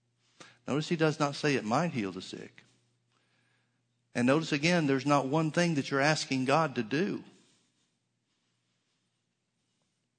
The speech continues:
Now, why is that? "Because these signs shall follow them that believe in my name," Jesus said.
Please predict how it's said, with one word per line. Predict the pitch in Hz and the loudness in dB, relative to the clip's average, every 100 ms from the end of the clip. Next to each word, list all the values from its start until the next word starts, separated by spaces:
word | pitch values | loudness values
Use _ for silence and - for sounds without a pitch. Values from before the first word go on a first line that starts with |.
| _ | _
Now, | 135 135 | -4 2
why | 160 151 | 4 4
is | 190 - | 2 0
that? | 90 - - - _ _ _ _ _ _ _ _ _ _ _ _ _ _ - | -8 -8 -14 -20 _ _ _ _ _ _ _ _ _ _ _ _ _ _ -10
"Because | 123 139 120 | -2 0 2
these | 143 143 | 0 0
signs | - 151 139 | 2 2 2
shall | 135 | -2
follow | - 156 143 | 2 4 4
them | 127 139 | 2 0
that | 117 | 0
believe | 120 143 131 | 0 -2 0
in | 117 | 0
my | 110 | 0
name," | 110 160 185 - - _ _ _ _ _ _ | 0 -2 -6 -10 -20 _ _ _ _ _ _
Jesus | - 104 98 90 | -8 -8 -6 -10
said. | - 92 | -10 -12